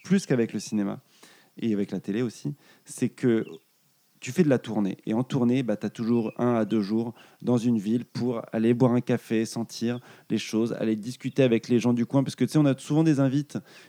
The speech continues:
Et du coup, tu peux les donner à des commerçantes ou des commerçants, puisque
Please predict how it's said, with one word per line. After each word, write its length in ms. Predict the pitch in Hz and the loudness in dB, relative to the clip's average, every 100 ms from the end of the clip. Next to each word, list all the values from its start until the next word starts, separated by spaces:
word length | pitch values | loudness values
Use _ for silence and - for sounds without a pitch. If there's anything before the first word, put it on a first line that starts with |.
| - | -6
Et 60 | |
du 100 | 113 | -2
coup, 100 | 127 | 0
tu 80 | - | 0
peux 80 | 143 | 2
les 100 | 131 | 4
donner 200 | 135 147 | 4 4
à 40 | |
des 120 | 135 123 | 4 2
commerçantes 520 | 127 131 - 143 139 | 0 -2 -2 -6 -4
ou 40 | |
des 120 | 113 | -4
commerçants, 460 | 107 117 117 - 180 | -2 -4 -4 -4 -4
puisque 240 | 123 - | -4 -2